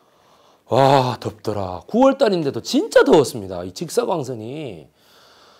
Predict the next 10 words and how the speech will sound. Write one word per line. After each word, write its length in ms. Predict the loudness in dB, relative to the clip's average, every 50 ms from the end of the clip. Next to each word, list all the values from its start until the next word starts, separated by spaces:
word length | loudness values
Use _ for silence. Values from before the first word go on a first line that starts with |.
| _ _ _ _
내 540 | 4 6 8 8 8 8 8 8 6 4 2
가고 460 | -2 2 4 4 4 6 6 4 6
나서 400 | 6 6 4 4 4 4 6 6
얼마 300 | 6 6 4 2 2 2
안 80 | 2 2
있다가 420 | 0 0 0 2 2 2 2 0 -2 -8 _ _ -8
연천에서 580 | -6 -6 -6 -6 -6 -6 -6 -6 -8 -10 -12 -14
그 380 | -12 -10 -10 -8 -10 -10 -14 -18 _ _ _ _ _ _ _ _ _ _
전염병이 500 | 0 2 2 2 2 0 -4 -6 -6 -6
돌아가지고, 880 | -6 -6 -6 -6 -8 -10 -14 -16 -16 -14 -12 -10 -10 -10 -12 -14 -16